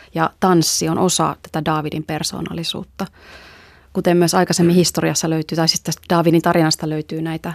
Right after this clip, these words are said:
näitä tota, hovissa istutaan ja soitetaan, soit-, soitetaan instrumentteja. Et siinä mielessä tämä, ja tämähän itse asiassa tästä, ää, Haftara-tekstistä puuttuu se fakta, tai se ei ehkä käy,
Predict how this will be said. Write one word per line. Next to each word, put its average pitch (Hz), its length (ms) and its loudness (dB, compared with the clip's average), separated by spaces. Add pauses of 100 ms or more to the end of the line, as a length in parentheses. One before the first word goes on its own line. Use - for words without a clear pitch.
(100)
näitä 175 280 -6
tota, 170 340 -8 (340)
hovissa 170 360 0
istutaan - 520 -6
ja 170 80 -10
soitetaan, - 580 -8 (480)
soit-, 180 300 0
soitetaan 180 480 4
instrumentteja. 170 880 0 (680)
Et 180 120 -6
siinä 185 220 4
mielessä 175 300 2
tämä, 180 280 2
ja 185 180 0 (460)
tämähän 196 280 4
itse 202 180 0
asiassa 196 120 0
tästä, 202 320 -2 (260)
ää, 185 160 0
Haftara-tekstistä 185 760 -2 (200)
puuttuu 208 480 0
se 175 240 -4 (360)
fakta, 190 400 -2
tai 175 160 0
se 190 120 0
ei 180 80 2
ehkä 175 200 -4
käy, 175 300 0